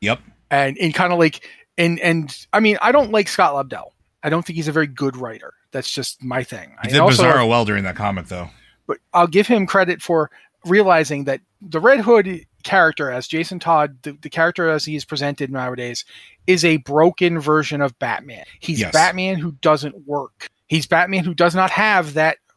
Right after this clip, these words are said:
Speaker 1: He
Speaker 2: rigid moral code that I talked about.
Speaker 1: He is, he is what happens if Batman were to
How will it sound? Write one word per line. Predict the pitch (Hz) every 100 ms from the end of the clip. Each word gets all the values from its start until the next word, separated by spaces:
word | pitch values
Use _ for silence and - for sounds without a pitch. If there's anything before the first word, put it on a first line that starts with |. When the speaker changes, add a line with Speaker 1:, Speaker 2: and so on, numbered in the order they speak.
| - 143
Speaker 1:
He | 156
Speaker 2:
rigid | 180 156 180 165
moral | 165 170 156
code | - 170 160
that | 143
I |
talked | - 175 160
about. | 131 117 98 113
Speaker 1:
He | 139
is, | 147 135
he | - 156
is | 139
what | 143
happens | 131 135 135 135 120
if | 113 -
Batman | 110 107 110 107 104 95
were | 92 98 -
to | 117